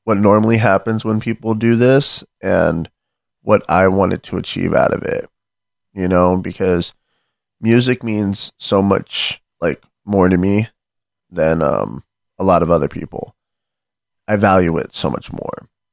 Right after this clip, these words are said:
And, uh, when I, when I say that, I mean more of my own creations. And so, like, when I, when I make my music,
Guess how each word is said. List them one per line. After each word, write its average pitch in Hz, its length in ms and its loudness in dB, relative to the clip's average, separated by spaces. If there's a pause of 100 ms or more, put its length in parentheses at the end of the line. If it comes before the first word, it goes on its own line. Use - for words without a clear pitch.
(540)
And, 101 460 4
uh, 67 500 4 (880)
when 107 140 2
I, 95 100 4
when 95 140 4
I 95 60 2
say 107 180 2
that, 95 160 4
I 95 40 4
mean 101 160 2
more 101 200 4
of 92 100 0
my 90 140 0
own 92 140 0
creations. - 1000 -8
And 87 340 -2
so, 95 200 2
like, 85 260 0
when 95 140 0
I, 95 200 4
when 95 200 0
I 95 80 4
make 110 200 2
my 98 160 0
music, 107 540 0